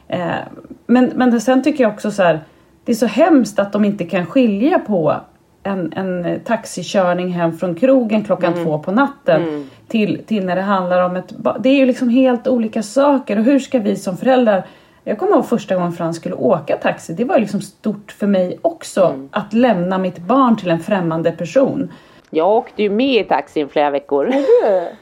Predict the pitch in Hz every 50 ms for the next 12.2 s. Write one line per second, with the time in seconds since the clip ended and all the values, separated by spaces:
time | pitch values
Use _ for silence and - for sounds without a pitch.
0 | - 370 370 392 339 240 208 196 214 269 381 - 233 254 320 339 349 330 339 285
1 | 294 330 302 285 302 311 349 392 330 320 247 277 285 254 226 180 - - - 165
2 | 143 147 - - - - - - - - - - - - _ _ - 403 349 349
3 | 349 - 294 359 - - 339 262 254 285 277 - - 254 302 262 254 262 240 214
4 | 302 311 294 311 294 311 - 330 330 330 339 359 339 311 277 254 247 262 311 339
5 | 403 370 330 - - - 320 302 285 254 262 - - - _ - _ - - -
6 | - 294 285 320 320 302 294 311 302 320 302 311 311 285 269 262 262 269 269 269
7 | 262 247 240 240 240 240 262 233 - 185 - 208 240 311 370 415 403 359 349 330
8 | 294 320 302 302 277 226 202 196 190 208 202 180 180 190 175 175 - 262 240 226
9 | 247 233 220 - 214 180 190 180 208 202 190 180 175 170 165 175 196 190 - -
10 | 262 277 285 285 - - 285 277 302 339 320 214 - 330 294 302 269 240 208 190
11 | 190 202 202 - 214 208 - 208 202 190 180 - - 220 196 226 220 190 165 156
12 | - - - -